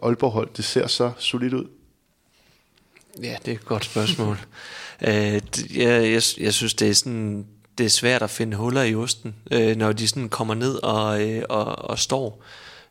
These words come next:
Speaker 2: øh, i deres, øh, rasende dygtige, øh, seks nul forsvar. Øh, men det, jeg sådan lige hæfter mig lidt ved, øh,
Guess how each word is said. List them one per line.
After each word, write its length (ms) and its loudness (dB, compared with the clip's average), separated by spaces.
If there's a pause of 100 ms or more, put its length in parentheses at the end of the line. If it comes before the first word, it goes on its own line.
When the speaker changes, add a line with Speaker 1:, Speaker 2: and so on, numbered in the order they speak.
Speaker 2:
øh, 320 2
i 100 0
deres, 460 2
øh, 360 2
rasende 420 -2
dygtige, 420 0
øh, 60 2
seks 320 0
nul 140 2
forsvar. 520 -2 (640)
Øh, 640 4 (280)
men 200 2
det, 240 6
jeg 120 6
sådan 240 0
lige 220 2
hæfter 320 0
mig 140 2
lidt 240 0
ved, 320 4
øh, 300 4